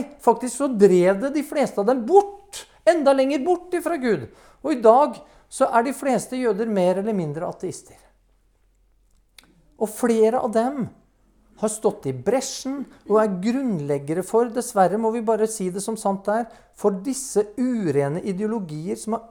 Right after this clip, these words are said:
ødelagt troen på Jesus, og som holder på å ødelegge vår sivilisasjon. For de er flinke. De er smarte. Marx og vi kunne snakke om de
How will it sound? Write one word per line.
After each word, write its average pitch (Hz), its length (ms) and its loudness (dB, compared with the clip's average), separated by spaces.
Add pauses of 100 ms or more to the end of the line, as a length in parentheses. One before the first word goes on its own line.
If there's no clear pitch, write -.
ødelagt 208 640 -6
troen 214 340 -6
på 226 140 -4
Jesus, 202 420 -6
og 185 80 -8
som 220 160 -4
holder 160 320 -2
på 214 140 2
å 226 160 0
ødelegge 156 340 -4
vår 202 160 -6
sivilisasjon. 233 720 -10 (2750)
For 247 80 0
de 262 140 2
er 269 80 -2
flinke. 294 480 0 (1200)
De 262 80 0
er 262 80 4
smarte. 285 600 2 (1120)
Marx 254 540 0 (100)
og 214 220 0 (420)
vi 202 80 -6
kunne 220 220 0 (100)
snakke 214 380 -4
om 214 100 0
de 208 80 -2